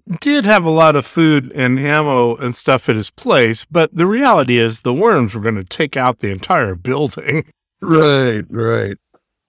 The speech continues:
Speaker 2: Yeah, the, Val and Earl probably did ultimately have the,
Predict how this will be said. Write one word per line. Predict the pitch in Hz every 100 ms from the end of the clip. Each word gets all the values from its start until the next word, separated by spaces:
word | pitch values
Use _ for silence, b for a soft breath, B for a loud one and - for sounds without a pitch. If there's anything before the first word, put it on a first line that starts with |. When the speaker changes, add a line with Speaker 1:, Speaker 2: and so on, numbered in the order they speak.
| -
Speaker 2:
Yeah, | 160 156 139
the, | 139 156
Val | 143 170 165 208 190
and | 151
Earl | 160 151
probably | 131 160 147 127 123
did | 117 123 113
ultimately | 113 110 113 104 104 104 107
have | 110 90
the, | 98 95